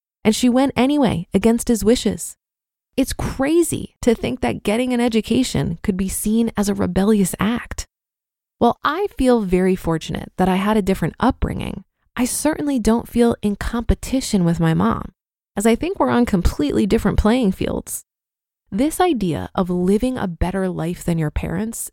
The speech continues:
is a bit too rooted in comparison for my taste. I think when we rank ourselves against other people,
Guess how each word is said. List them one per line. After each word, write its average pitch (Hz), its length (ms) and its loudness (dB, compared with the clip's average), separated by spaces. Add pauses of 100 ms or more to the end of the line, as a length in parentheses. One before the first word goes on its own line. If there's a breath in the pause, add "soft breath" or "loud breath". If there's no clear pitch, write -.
is 233 160 4
a 240 60 6
bit 254 380 -2
too 285 280 2
rooted 220 500 2
in 202 200 -4
comparison 175 800 -2
for 160 160 -2
my 160 160 -2
taste. - 500 -8 (640)
I - 120 6
think 330 260 -4
when 370 140 0
we 311 100 0
rank 214 480 0
ourselves - 600 -4
against 202 360 0
other 185 220 2
people, - 500 -6